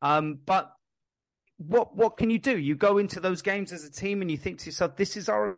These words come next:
objective. We know exactly now what we, we cannot slip up one bit. We cannot take our eye off the ball." Um, and, um, and that will be including the City game. We get a draw in the City game, we're still in it.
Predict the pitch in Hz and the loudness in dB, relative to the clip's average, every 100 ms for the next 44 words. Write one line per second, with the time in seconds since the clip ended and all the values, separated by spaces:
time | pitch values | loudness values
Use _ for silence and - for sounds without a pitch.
0 | _ 185 254 - - 107 139 160 170 196 | _ -12 -8 -8 -10 -10 -6 0 2 2
1 | 151 - - - 196 185 170 151 165 151 | 0 -4 -4 -6 -6 -2 0 -2 -2 -4
2 | 156 135 160 - 175 190 - - 165 - | -6 -8 -8 -8 -6 -6 -6 -8 -8 -4
3 | 156 151 143 135 147 - - - - 139 | -4 -2 -2 0 -2 -2 -8 -20 -12 -8
4 | 143 160 156 175 - 165 139 - 135 135 | -6 -4 0 -2 -2 -4 -4 -2 2 2
5 | 135 131 - 131 139 147 185 - _ _ | 2 -2 -4 -6 -4 -4 -6 -14 _ _
6 | _ _ - 143 147 143 143 147 143 151 | _ _ -4 -2 -2 -4 -6 -10 -10 -6
7 | 143 147 147 139 156 147 147 135 139 160 | -6 -6 -10 -8 -6 -4 -6 -6 -4 -4
8 | 165 139 151 143 - 185 160 131 - 139 | -4 -6 -6 -8 -6 -6 -6 -8 -8 -8
9 | 120 123 123 113 _ _ _ _ - - | -6 -4 -4 -6 _ _ _ _ -8 -2
10 | - - 240 247 220 - 214 - 202 175 | -2 -2 -2 -2 -4 -6 -8 -4 -2 -2
11 | 165 - _ 160 165 - - 196 180 160 | -6 -14 _ -6 -6 -6 -4 -2 -4 -6
12 | 160 | -10